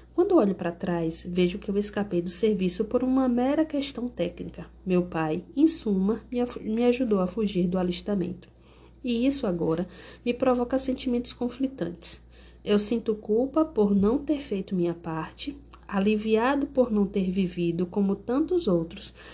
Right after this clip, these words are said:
as danosas consequências da guerra e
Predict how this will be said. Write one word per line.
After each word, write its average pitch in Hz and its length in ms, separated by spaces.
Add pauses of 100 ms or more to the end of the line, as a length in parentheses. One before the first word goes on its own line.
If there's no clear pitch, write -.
(160)
as 196 200
danosas 214 520
consequências 208 680
da 180 140
guerra 170 520 (200)
e 269 340